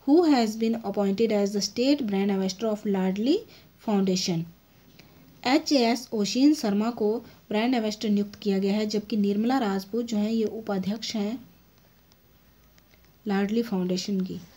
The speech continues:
Okay, next है हिमाचल प्रदेश में पहली बार ब्यास फिल्म फेस्टिवल का आयोजन कहाँ किया जाएगा? Where will the ब्यास फिल्म फेस्टिवल be organized for the first time in the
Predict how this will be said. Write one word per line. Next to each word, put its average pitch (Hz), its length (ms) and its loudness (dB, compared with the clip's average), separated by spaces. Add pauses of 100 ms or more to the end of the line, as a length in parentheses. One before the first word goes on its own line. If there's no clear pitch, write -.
(320)
Okay, 208 240 -4
next 208 380 -2
है 240 260 -2 (1800)
हिमाचल 226 460 4
प्रदेश 220 500 2
में 214 280 -2 (400)
पहली 277 380 6
बार 214 260 2
ब्यास 214 420 0
फिल्म 214 240 0
फेस्टिवल 214 480 -2
का 269 120 -2
आयोजन 196 400 0
कहाँ 226 400 -2
किया 214 220 -2
जाएगा? 180 440 -6 (340)
Where 285 240 6
will 247 240 4
the 214 100 2
ब्यास 208 400 0
फिल्म 214 200 0
फेस्टिवल 220 520 -2
be 214 140 0
organized 196 640 -2
for 208 260 -4
the 190 100 -2
first 233 320 -4
time 196 300 -4
in 190 220 -4
the 262 120 -2